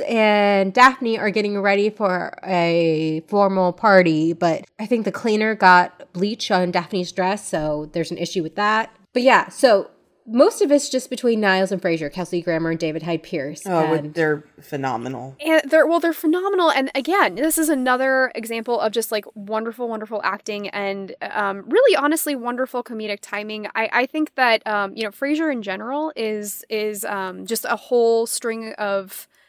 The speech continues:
Speaker 3: uh, comedy of errors. Um,
Speaker 1: Mm-hmm.
Speaker 3: and, and so the, and this, this was, like, you know, one of those, just, like, the epitome of that. It's like, yeah, we can just run this as, like, it's always felt very theatrical to me.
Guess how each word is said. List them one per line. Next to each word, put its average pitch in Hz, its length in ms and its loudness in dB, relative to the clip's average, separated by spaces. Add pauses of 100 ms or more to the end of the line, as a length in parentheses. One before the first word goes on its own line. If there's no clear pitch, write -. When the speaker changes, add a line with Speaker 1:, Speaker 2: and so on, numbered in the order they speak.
(280)
Speaker 3:
uh, 196 380 -4
comedy 220 400 -4
of - 100 -12
errors. - 560 -10 (560)
Um, 208 380 2
Speaker 1:
Mm-hmm. 170 260 -4 (200)
Speaker 3:
and, 233 420 0
and 233 240 -4
so 240 140 -4
the, 254 160 0
and 240 120 0
this, - 360 4 (240)
this 262 320 2
was, 247 160 -2
like, 226 180 2
you 220 60 -4
know, 208 100 0
one 202 240 -4
of 196 120 -8
those, 196 340 -6 (180)
just, 202 220 -8
like, 208 160 -6
the 220 100 -2
epitome 269 460 -4
of - 80 -12
that. - 240 -4
It's 220 120 -8
like, 214 200 -4
yeah, 349 160 0
we 190 100 -10
can 240 180 -8
just 214 200 -10
run 214 220 -2
this 202 200 -6
as, 208 160 -6
like, 240 160 2
it's - 160 -2
always 277 320 6
felt 190 180 -2
very 180 200 -8
theatrical - 500 -10
to - 100 -20
me. - 220 -16